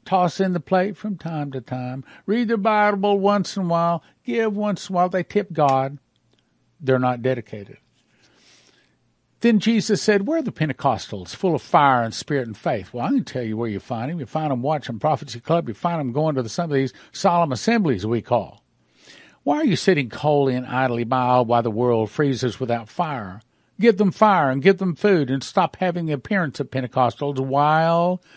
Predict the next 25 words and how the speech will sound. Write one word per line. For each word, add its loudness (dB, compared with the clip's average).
denying 2
the -4
power -2
thereof." -8
He 4
opened 4
his 0
right 2
hand, 0
and -4
a -2
flame -4
appeared. -6
It -6
blew 6
it 2
in -2
embers, 0
swirling 2
in 0
the -2
air -2
above -4
their -4
heads. -10